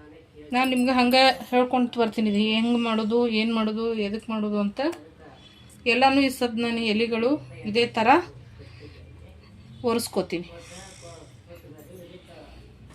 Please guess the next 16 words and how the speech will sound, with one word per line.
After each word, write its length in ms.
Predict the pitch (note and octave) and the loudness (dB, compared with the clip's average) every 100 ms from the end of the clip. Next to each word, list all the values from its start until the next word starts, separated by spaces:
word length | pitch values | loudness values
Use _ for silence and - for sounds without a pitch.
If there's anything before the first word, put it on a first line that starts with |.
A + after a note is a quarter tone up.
| - - - - - - - - - _ _ _ _ - D4+ | -12 -12 -14 -20 -20 -20 -20 -20 -20 _ _ _ _ 0 4
ಈಗ 80 | D4 | 6
ನೋಡ್ರಿ, 200 | C4 C#4 C4 | 4 4 4
ಎಲೆ 160 | A3+ C#4 D#4+ A#3 | 4 2 0 0
ಎಲ್ಲ 140 | A3 C4 C4+ - - | 2 4 2 -4 -8
ಕ್ಲೀನಾಗೆ 500 | A3+ C4 C#4 A#3+ A#3 C4 - - | -2 0 2 4 4 2 -2 -4
ಒಂದು 200 | G#3+ A#3+ B3 - | -2 0 -4 -2
ಚೂರು 220 | C4+ D4+ C4 | 2 2 4
ನೀರು 160 | C4 B3 | 2 2
ಇಲ್ದಂಗೆ 280 | A3+ A3+ B3+ | 2 2 2
ಇದನ್ನು 240 | A3 G#3+ B3 G#3+ | 2 2 4 2
ಒರೆಸ್ಕೊಂಡಿನಿ. 560 | G#3+ - G#3+ F#3 F3 - _ _ - - G#3+ | 0 -2 0 0 -4 -10 _ _ -20 -12 -8
ಮತ್ತು 180 | G#3 B3 A#3 | 0 2 2
ಇಲ್ಲಿ 160 | A#3+ A#3 | 0 -2
ಗ್ಯಾಸ್ 300 | G3 G#3+ C#4+ C4 | 2 4 4 -2
ಹಚ್ಚಿ 280 | - B3 C#4 C#4 - | -6 -4 -4 -4 -10
ಕೆಬ್ಬಣ 260 | - G3 A3+ | -6 -4 -4